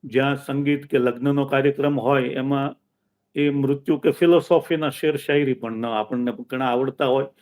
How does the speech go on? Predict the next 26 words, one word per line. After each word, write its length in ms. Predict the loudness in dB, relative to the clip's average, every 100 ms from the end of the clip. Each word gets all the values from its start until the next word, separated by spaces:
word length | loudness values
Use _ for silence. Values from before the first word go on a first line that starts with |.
| _ _
તો 120 | 4 4
પણ. 260 | 2 -6 -8 _ _ _ _ _
એટલે 200 | -6 -4
કયો 260 | 0 4 4
પ્રસંગ 500 | 4 0 2 0 0
છે, 400 | -2 -2 -4 _ _ _ _ _ _ _ _ _ _ _ _ -6
સામું 280 | -2 2 2
ઓડિયન્સ 520 | 2 4 4 4 -2
કેવું 280 | 2 2 2
છે, 160 | -4 -10 -10 _ _ _ _ _ _ _ _ _
ઓડિયન્સની 560 | -2 0 0 0 -4 -2
ગ્રહણ 380 | 2 4 4 2
ક્ષમતા 500 | -2 -2 0 2 2
કેવી 320 | 2 2 -2
છે, 240 | -8 -18 _ _ -4
એને 220 | 2 4
ધ્યાનમાં 420 | 4 4 4 0 -2
રાખીને. 360 | -4 -6 -6
અને 140 | -4 -4
સંચાલકે 680 | -4 -4 0 0 0 -4 -8 -10 _ _ _ -6
માત્ર 240 | -4 -4
સેતુની 580 | -10 0 2 4 4 4
ભૂમિકા 420 | 2 2 2 2
ભજવવાની 480 | 0 0 0 0 -2
હોય 240 | -2 -2 -4
છે 200 | -10